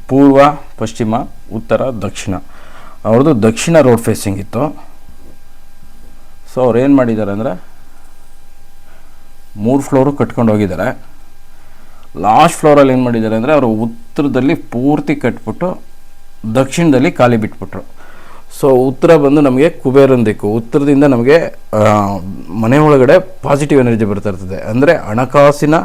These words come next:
ವ್ಯವಸ್ಥೆ ತುಂಬಾ ಚೆನ್ನಾಗಿ ಬರ್ತಾ ಇರ್ತದೆ ಅಲ್ಲಿ ಉತ್ತರದಿಂದ ಒಳಗಡೆ ಬರ್ತಾ ಇರೋದು. ಅವಾಗ ನಾವೇನಾಗುತ್ತೆ ನೋಡ್ರಿ, ಉತ್ತರದಲ್ಲಿ ಭಾರ ಬಿತ್ತು ಅಂದ್ರೆ ಸೌತ್ ಇದು ಖಾಲಿ ಆಯ್ತು, ಮೂರನೇ ಫ್ಲೋರು.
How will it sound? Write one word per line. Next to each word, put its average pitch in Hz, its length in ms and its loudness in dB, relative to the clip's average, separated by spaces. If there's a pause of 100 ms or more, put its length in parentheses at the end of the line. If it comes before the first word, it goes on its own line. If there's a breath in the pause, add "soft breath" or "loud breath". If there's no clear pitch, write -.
(440 loud breath)
ವ್ಯವಸ್ಥೆ 131 400 2
ತುಂಬಾ 131 360 2
ಚೆನ್ನಾಗಿ 131 300 0
ಬರ್ತಾ 113 260 -2
ಇರ್ತದೆ 98 360 -2
ಅಲ್ಲಿ 104 340 -2
ಉತ್ತರದಿಂದ 113 580 -2
ಒಳಗಡೆ 98 320 2
ಬರ್ತಾ 90 280 -6
ಇರೋದು. 85 260 -10 (480 loud breath)
ಅವಾಗ 135 180 4
ನಾವೇನಾಗುತ್ತೆ 135 600 4
ನೋಡ್ರಿ, 107 220 0
ಉತ್ತರದಲ್ಲಿ 151 800 2
ಭಾರ 120 300 6
ಬಿತ್ತು 113 360 -2
ಅಂದ್ರೆ 110 420 -2 (440 loud breath)
ಸೌತ್ 151 300 4
ಇದು 143 160 2
ಖಾಲಿ 127 260 4
ಆಯ್ತು, 113 220 2
ಮೂರನೇ 127 360 4
ಫ್ಲೋರು. 92 380 -4